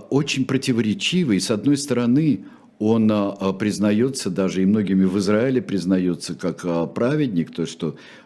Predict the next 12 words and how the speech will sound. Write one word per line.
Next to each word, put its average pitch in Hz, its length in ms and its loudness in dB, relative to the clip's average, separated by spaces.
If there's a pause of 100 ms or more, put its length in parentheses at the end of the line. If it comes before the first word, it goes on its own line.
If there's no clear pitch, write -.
э, 85 420 -2
э, 85 280 -2
его 92 320 0
церковь 110 460 -2
спасла 98 360 -4
очень 98 260 -2
много 101 220 2
римских 95 500 0
евреев. 87 640 0 (840)
А, 95 520 0 (200)
было 120 260 2
негласное, 113 1300 0